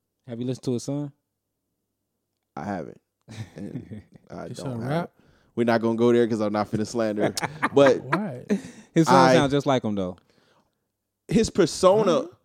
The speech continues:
Speaker 3: That's not
Speaker 2: his persona gave off like he was mentally, like, unstable and slow and all that shit. And
Speaker 1: And he
Speaker 2: maybe,
Speaker 1: wasn't.
Speaker 2: you know, he was a little but the man was fucking smart.
Speaker 3: Okay.
Speaker 2: Might have been the smartest in there.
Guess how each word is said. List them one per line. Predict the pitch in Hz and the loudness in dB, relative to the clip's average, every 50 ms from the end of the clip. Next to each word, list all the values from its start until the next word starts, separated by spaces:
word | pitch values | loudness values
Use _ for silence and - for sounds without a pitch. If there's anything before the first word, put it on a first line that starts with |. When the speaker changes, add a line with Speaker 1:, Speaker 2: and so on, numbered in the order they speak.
| _ _ _ _ _ _ _ _ _ _ _ _ | _ _ _ _ _ _ _ _ _ _ _ _
Speaker 3:
That's | _ _ - - - | _ _ -20 -20 -20
not | - 120 120 - | -20 -20 -12 -4
Speaker 2:
his | - 165 185 - | 0 0 0 2
persona | - - 165 139 123 - - 151 156 165 156 147 135 123 110 - - _ _ _ _ - | 2 4 4 4 4 2 2 2 2 2 2 2 2 2 0 -2 -6 _ _ _ _ -4
gave | 110 131 135 139 139 131 117 | 0 4 4 4 4 4 4
off | 120 120 117 117 107 - - | 4 4 4 4 2 0 -2
like | 107 107 107 104 - | -2 -2 -2 -4 -4
he | - 127 123 | -4 -4 -2
was | 117 113 110 104 98 - - - _ _ _ _ _ _ _ _ _ _ _ _ _ _ | -2 -2 -2 -4 -6 -8 -14 -20 _ _ _ _ _ _ _ _ _ _ _ _ _ _
mentally, | - 113 120 113 104 107 110 107 104 104 101 87 | -6 -4 -4 -4 -4 -4 -2 -2 -2 -2 -4 -4
like, | 90 95 92 - | -6 -6 -6 -6
unstable | - 101 101 - - 113 110 110 110 104 107 104 92 | -8 -10 -12 -6 -2 0 0 0 0 0 -2 -2 -2
and | 95 90 87 87 - | -4 -6 -8 -10 -12
slow | - - 120 113 110 110 | -8 -2 -2 0 0 0
and | 104 101 | -2 -2
all | 101 101 101 | -4 -4 -4
that | 101 95 | -4 -6
shit. | - - 107 104 101 | -4 -4 -4 -4 -2
And | |
Speaker 1:
And | 110 135 | -2 0
he | |
Speaker 2:
maybe, | 202 - - | -2 0 -2
Speaker 1:
wasn't. | - 240 233 220 | -2 -4 -6 -6
Speaker 2:
you | 226 | -4
know, | 226 226 220 220 | -2 0 0 0
he | 214 202 | 0 -2
was | 185 180 190 190 156 139 | -2 0 0 0 2 2
a | |
little | 131 127 127 123 117 113 - - _ _ _ _ _ _ _ | 2 2 2 2 0 -2 -4 -8 _ _ _ _ _ _ _
but | - 135 - | -2 0 2
the | - 139 | 2 2
man | 131 135 151 160 175 180 175 151 | 2 4 2 2 2 2 2 0
was | 127 110 - - | -2 -2 -6 -6
fucking | - - 123 117 - - 101 | -4 -2 -2 -2 -4 -8 -14
smart. | - - 98 104 - - - _ _ _ _ _ _ _ _ _ _ _ _ _ - | -14 -12 -10 -10 -10 -12 -16 _ _ _ _ _ _ _ _ _ _ _ _ _ -18
Speaker 3:
Okay. | 127 165 170 - 151 - | -18 -18 -14 -10 -4 4
Speaker 2:
Might | 151 190 220 | 4 6 6
have | 220 208 | 6 4
been | 220 208 | 2 2
the | 196 | 2
smartest | 190 - 180 175 175 170 160 147 135 | 0 2 4 4 6 6 4 2 2
in | 151 143 135 | 0 2 2
there. | 123 113 107 | 2 0 0